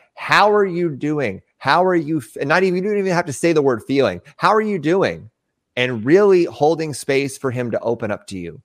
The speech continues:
right? Nobody really even asks men that.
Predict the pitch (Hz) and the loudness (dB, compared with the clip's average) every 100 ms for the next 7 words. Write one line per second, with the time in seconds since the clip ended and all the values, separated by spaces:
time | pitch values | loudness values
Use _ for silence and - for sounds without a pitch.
0 | _ _ _ _ - 107 104 - - 113 | _ _ _ _ 2 2 2 -6 -8 0
1 | 143 180 208 190 175 160 160 151 92 127 | 2 4 4 4 4 4 0 0 -2 -4
2 | 156 - 110 95 90 78 | -6 -4 -4 -2 -6 -8